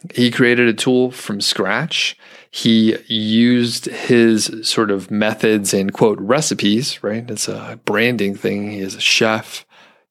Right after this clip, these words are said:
logo, and then he also has these recipes. So he has seven hundred recipes, which you can think of as filters. So a lot of times if you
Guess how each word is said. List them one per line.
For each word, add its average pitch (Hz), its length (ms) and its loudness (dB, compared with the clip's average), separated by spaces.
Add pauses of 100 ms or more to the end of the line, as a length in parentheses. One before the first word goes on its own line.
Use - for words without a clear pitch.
(1200)
logo, 107 600 2
and 107 120 0
then 101 120 -2
he 107 120 0
also 104 360 2
has 101 340 0
these 98 240 -2
recipes. 101 640 0
So 101 100 0
he 98 60 4
has 95 120 2
seven 127 320 0
hundred 120 280 0
recipes, 101 680 0
which 131 240 0
you 208 100 6
can 175 220 2
think 113 240 0
of 104 180 2
as 95 180 0
filters. - 680 -6 (400)
So 101 480 2
a 101 80 2
lot 113 180 6
of 113 60 0
times 101 340 0
if 101 200 -2
you 95 360 -2